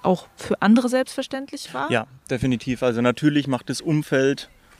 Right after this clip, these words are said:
Speaker 2: auch ganz viel, ne? Also der Freundeskreis, die Peer Group hat natürlich den, äh, größten Stellenwert, vor allem halt für einen Jugendlichen, ne? Also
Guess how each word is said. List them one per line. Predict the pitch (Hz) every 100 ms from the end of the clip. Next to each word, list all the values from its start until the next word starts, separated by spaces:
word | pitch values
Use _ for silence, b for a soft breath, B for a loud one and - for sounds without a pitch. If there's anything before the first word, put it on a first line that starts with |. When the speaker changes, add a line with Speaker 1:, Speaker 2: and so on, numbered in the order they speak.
| -
Speaker 2:
auch | 123 -
ganz | - 131 -
viel, | - 151 151
ne? | 131 131
Also | 135 120
der | 117
Freundeskreis, | - 113 123 139 - 131 123 139
die | 131
Peer | - - 147
Group | 143 139 156 - _ B B B B -
hat | 135 127
natürlich | 123 117 131 123 123
den, | - 120 113 113 - -
äh, | 135 120 113 -
größten | 120 131 -
Stellenwert, | 131 - 123 139 127 127 147 - - _ _ _
vor | 123 117
allem | 117 113
halt | 117 -
für | - -
einen | 123 117
Jugendlichen, | 120 139 160 131 135 117
ne? | 117 127
Also | 110 113 110